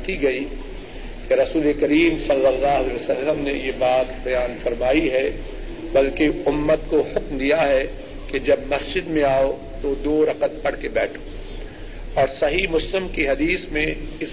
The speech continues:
بات کا بھی حکم ہے کہ جب امام خطبہ دے رہا ہو، تم میں سے کوئی مسجد میں آئے تو دو رکعت پڑھ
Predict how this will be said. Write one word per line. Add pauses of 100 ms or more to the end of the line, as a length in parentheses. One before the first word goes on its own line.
بات
کا
بھی
حکم
ہے (1700)
کہ
جب (180)
امام (100)
خطبہ
دے
رہا
ہو، (360)
تم
میں
سے
کوئی
مسجد
میں
آئے (400)
تو (180)
دو
رکعت
پڑھ